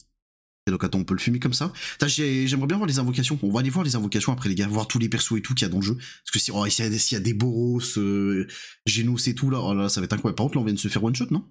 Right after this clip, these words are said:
<laughs> C'est moi ou on vient de se faire one-shot ? Attends, mais ça, ça fait partie de l'animé ou, ouais, ça doit faire partie de l'animé, non ? Ou ils ont créé juste pour le jeu. Bon, je vous ai coupé le son parce que je crois qu'il y avait de la musique tout à l'heure. Attends, je vais, on va essayer de remettre.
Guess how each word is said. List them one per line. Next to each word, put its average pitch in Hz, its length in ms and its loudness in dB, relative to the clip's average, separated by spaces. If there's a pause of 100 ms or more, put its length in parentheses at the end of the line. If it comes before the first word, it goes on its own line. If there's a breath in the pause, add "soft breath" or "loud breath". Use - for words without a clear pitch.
<laughs> - 80 0 (840 soft breath)
C'est 101 60 2
moi 165 180 0
ou 123 340 2
on 107 120 0
vient 117 100 0
de 120 40 -2
se 123 120 0
faire 123 160 0
one-shot ? 127 260 0 (720 loud breath)
Attends, 131 160 2
mais 143 80 0
ça, 196 140 0
ça 196 100 0
fait 135 140 0
partie 131 220 0
de 131 60 2
l'animé 165 440 0
ou, 135 220 2
ouais, 139 100 2
ça - 120 0
doit 95 120 0
faire 92 160 -4
partie - 240 -2
de 92 40 2
l'animé, 110 280 2
non ? 202 180 -2 (1400)
Ou 104 60 2
ils 101 120 0
ont 98 60 2
créé 127 220 0
juste 151 160 -2
pour 147 100 2
le 139 60 2
jeu. 165 80 2
Bon, 135 160 2
je 131 100 -2
vous 139 140 2
ai - 20 0
coupé 170 200 0
le 156 40 2
son 240 140 0
parce - 80 0
que 127 60 2
je - 40 0
crois 196 100 0
qu'il 196 100 0
y - 20 2
avait 113 100 2
de 98 60 0
la 104 80 2
musique 139 280 0
tout - 60 0
à 110 60 0
l'heure. 131 100 2
Attends, 104 160 0
je 90 160 -2
vais, 92 80 2
on - 20 0
va 92 120 0
essayer 101 240 0
de 107 80 -2
remettre. 113 260 0